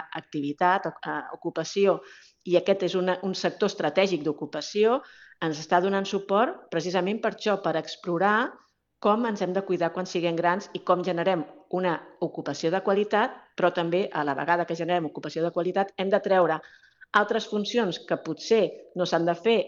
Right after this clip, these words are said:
amb professionals en atenció directa a casa, sinó que es poden fer d'una altra manera, doncs com investiguem tot això? I nosaltres en aquest moment ho podem fer gràcies a aquest suport del Departament d'Empresa i Treball.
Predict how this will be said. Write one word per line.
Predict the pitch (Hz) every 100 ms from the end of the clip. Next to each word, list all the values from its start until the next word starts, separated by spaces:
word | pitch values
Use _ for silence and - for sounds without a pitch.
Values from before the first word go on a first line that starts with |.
| 156
amb | 151 147
professionals | 151 151 151 - 160 185 160 -
en | 151
atenció | 143 - 147 170
directa | 170 180 196 160
a | 165
casa, | 196 196 220
sinó | 269 156 156
que |
es | 151
poden | 151 151 160
fer |
d'una | 160 160
altra | 156 170
manera, | 180 208 214 277 - _ _ 175
doncs | 165
com | 185 208
investiguem | 208 196 196 175 180
tot | 185 185
això? | 165 - 156 139
I | 156
nosaltres | 156 160 170 170
en | 165
aquest | 160 165
moment | 165 180
ho | 180
podem | 180 170 175
fer | 180
gràcies | 185 175 190
a | 180
aquest | 180 175 - 180
suport | - 180 - 170
del | 196 185
Departament | - 160 156 156 160
d'Empresa | 151 156 151
i | 151
Treball. | 143 139